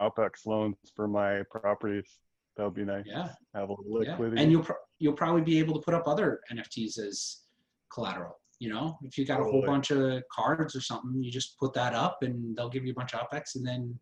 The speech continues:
Speaker 2: as you earn on your property investments, you pay it back and you get your collateral back. So if you've got a whole bunch of, uh, N F Ts that you wanna keep,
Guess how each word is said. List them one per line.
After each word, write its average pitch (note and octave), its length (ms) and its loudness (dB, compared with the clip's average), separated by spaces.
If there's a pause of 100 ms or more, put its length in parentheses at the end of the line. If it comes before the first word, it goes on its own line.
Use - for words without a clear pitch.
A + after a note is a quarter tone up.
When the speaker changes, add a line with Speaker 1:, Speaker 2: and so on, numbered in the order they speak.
(220)
Speaker 2:
as B2 160 0
you C3 160 8
earn C3+ 220 6
on B2+ 240 0
your A#2 360 -8 (680)
property C#3+ 400 4
investments, A#2 540 -2
you C3 80 -8
pay A#2 140 -4
it A2+ 80 -6
back G#2+ 260 -4
and A2+ 160 -6
you A2 220 -8 (160)
get A2+ 140 -8
your G#2+ 200 -10
collateral G2 420 -8
back. G2 280 -10
So A2 240 -8
if - 140 -14
you've C3 140 -2
got G#2 320 -6 (1040)
a G2+ 40 -10
whole C#3+ 240 6
bunch C3 320 2
of, A#2 160 -6
uh, G#2+ 280 -4 (140)
N B2+ 100 -2
F A2+ 140 -6
Ts C#3+ 320 0
that A2+ 300 -2 (300)
you B2 120 -4
wanna D3 260 6
keep, A#2 380 -4